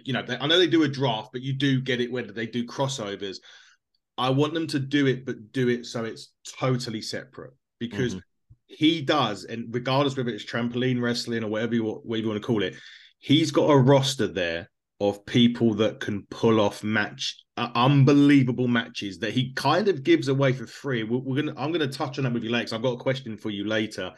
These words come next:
Speaker 2: Mm-hmm.
Speaker 1: that I've written down that we'll, we'll go through. It's more about ratings and stuff, but there's questions about ratings.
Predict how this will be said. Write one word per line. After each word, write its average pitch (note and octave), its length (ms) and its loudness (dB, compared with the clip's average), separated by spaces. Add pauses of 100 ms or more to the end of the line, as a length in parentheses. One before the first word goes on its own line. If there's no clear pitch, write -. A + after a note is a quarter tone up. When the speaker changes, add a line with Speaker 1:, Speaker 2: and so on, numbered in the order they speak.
Speaker 2:
Mm-hmm. C#3+ 280 -2
Speaker 1:
that D#3+ 60 0
I've A2 240 -8
written G2 240 -10
down F#2+ 300 -2
that F#2 140 -6
we'll, G2 180 -2
we'll G2+ 200 -2
go G#2 200 -2
through. G2+ 120 -10
It's G2 80 -10
more C3 140 4
about A#2 240 0
ratings G#2 440 -4
and F2 100 -12
stuff, F2 260 -10
but F2 100 -10
there's F#2 160 -6
questions - 640 -10 (200)
about E2 260 -12
ratings. F2 360 -8